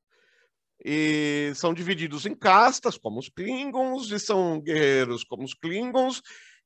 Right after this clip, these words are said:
E se você ficar muito tempo perto de um, você percebe que eles também são chatos pra caramba, como os Klingons.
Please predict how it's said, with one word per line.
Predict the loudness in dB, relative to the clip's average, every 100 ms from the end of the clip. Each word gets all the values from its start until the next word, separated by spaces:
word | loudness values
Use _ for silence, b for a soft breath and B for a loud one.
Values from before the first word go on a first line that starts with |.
| 0
E | 2 4 4 2 0
se | 2
você | 2 4
ficar | 2 4 0
muito | 0 -2
tempo | 0 0 2
perto | 2 2 -2
de | 2 4
um, | 4 4
você | 4 4 2
percebe | 0 0 0
que | 0
eles | 0 0 2
também | 4 6 4
são | 4 0
chatos | -2 4 4 2 -4
pra | -4
caramba, | 0 2 4 2
como | 2 0 0
os | -4
Klingons. | -8 -6 -6 -6 -10 -12 -20